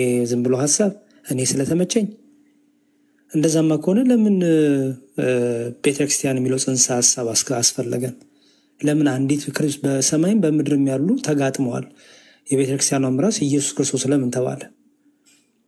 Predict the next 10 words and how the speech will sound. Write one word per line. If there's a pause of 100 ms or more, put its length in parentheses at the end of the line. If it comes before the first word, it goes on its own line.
(200)
እናንተ
ሁላችሁ
አንድ
አካል
ናችሁ፣ (120)
አንድ
ብልቶች
ናችሁ
ለምን
ተባለ?